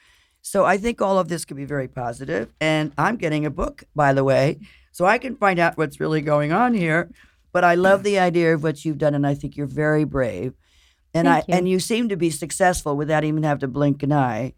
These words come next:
Speaker 1: But please do buy the books because I think they'll help everybody.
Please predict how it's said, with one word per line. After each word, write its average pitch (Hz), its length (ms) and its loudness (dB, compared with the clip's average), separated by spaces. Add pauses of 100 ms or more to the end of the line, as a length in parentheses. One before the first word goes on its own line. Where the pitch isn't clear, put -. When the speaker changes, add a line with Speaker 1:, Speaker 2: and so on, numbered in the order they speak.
(520)
Speaker 1:
But 160 180 2
please 214 300 -2
do 196 160 -4
buy 175 220 4
the 160 100 -4
books 139 360 -4
because 160 260 -8
I 156 100 -2
think 151 240 -10
they'll 147 160 -2
help 143 240 -4
everybody. 131 640 -4